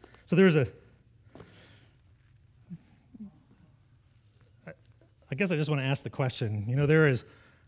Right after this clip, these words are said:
a never-ending, like, stream of influences on our life that wants to form us. There is a never-ending, like, stream of influencers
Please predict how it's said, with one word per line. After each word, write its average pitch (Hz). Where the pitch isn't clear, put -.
a 143
never-ending, 147
like, 131
stream 147
of 131
influences 131
on 123
our 131
life 117
that 110
wants 117
to 123
form 123
us. -
There 147
is 143
a 143
never-ending, 170
like, 143
stream 170
of 127
influencers 170